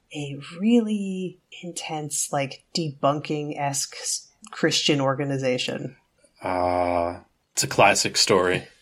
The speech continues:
Speaker 2: Someone who wanted it all to be true,
Speaker 1: <laughs> Yeah.
Speaker 2: realized at least some of it wasn't true, and went on the war path to see if all of it wasn't true.
Speaker 1: Exactly. And the thing about the guru, <laughs> guru stuff is that if you wanna do that,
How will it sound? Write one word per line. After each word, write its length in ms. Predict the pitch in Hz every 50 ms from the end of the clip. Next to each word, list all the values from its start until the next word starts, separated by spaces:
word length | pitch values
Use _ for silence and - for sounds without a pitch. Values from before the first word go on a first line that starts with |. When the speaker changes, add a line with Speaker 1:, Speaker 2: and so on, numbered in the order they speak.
| _
Speaker 2:
Someone 360 | - 185 - 120 110 110 110
who 120 | 110 113 117
wanted 360 | 107 101 107 113 120 117 113
it 100 | 120 117
all 160 | 110 107 117 123
to 100 | - 123
be 160 | 107 110 104
true, 460 | 104 - - 110 98 95 90 92 - - -
Speaker 1:
<laughs> 80 | -
Yeah. 80 | - 247 - - - - -
Speaker 2:
realized 640 | 110 110 123 143 147 135 127 120 117 107 101 -
at 140 | 117 92 87
least 320 | 127 127 143 143 139 - -
some 260 | - - 139 131 127
of 120 | 117 101 101
it 120 | 92 85
wasn't 340 | 101 104 101 101 104 - -
true, 440 | - - 104 98 98 95 95 95 - - - - - - _
and 180 | - 113 113 110
went 140 | 110 110 107
on 120 | 104 101
the 100 | 98 95
war 380 | 92 95 107 107 104 107 104 101
path 460 | - - 95 85 87 - - - -
to 100 | - -
see 220 | - - 120 104
if 160 | 95 92 - - -
all 240 | 104 104 101 98 95
of 100 | 90 98
it 120 | - -
wasn't 340 | 101 92 92 - 90 - -
true. 320 | - - 67 71 76 - - _ _ _ _
Speaker 1:
Exactly. 840 | - 180 170 156 156 156 147 135 139 139 - 131 139 - - - - _ _ -
And 380 | 180 180 170 170 160 156 - - - -
the 120 | - 175
thing 340 | 180 - - 202 214 233 269
about 540 | 277 277 - 143 131 127 131 135 135 135 - _ _ _ _ _ 196 -
the 100 | - 160
guru, 640 | 151 - 165 156 156 160 156 - - 202 - 196 190
<laughs> 0 |
guru 360 | - - 196 196 190 196 196
stuff 300 | 190 - - 247 330 -
is 140 | 233 208 220
that 120 | 190 185
if 140 | 180 180 -
you 160 | 214 220 226
wanna 280 | 214 208 214 226 220 214
do 180 | 214 175 190 190
that, 300 | 175 151 135 135 - -